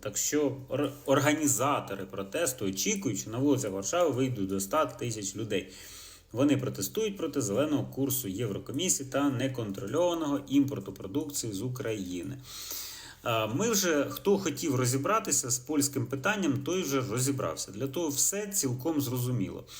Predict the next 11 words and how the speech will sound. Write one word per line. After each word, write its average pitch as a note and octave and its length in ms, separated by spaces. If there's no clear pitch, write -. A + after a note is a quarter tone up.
Незрозуміло F3 600
лише D3+ 400
те, G#3+ 500
е, B2 160
як, D3+ 500
е, B2 220
виглядають C3 840
деякі B2+ 360
українські B2 460
чиновники, F3 640
які B2+ 380